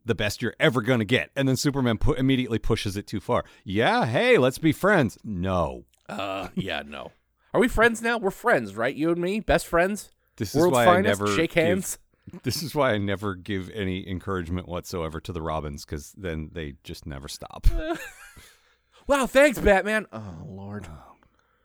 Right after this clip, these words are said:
Speaker 1: "Can we play video games together? You'll be player two."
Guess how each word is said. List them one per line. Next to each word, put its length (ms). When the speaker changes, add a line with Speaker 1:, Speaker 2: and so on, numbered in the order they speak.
Speaker 1:
"Can 140
we 80
play 160
video 300
games 260
together? 360
You'll 140
be 120
player 280
two." 420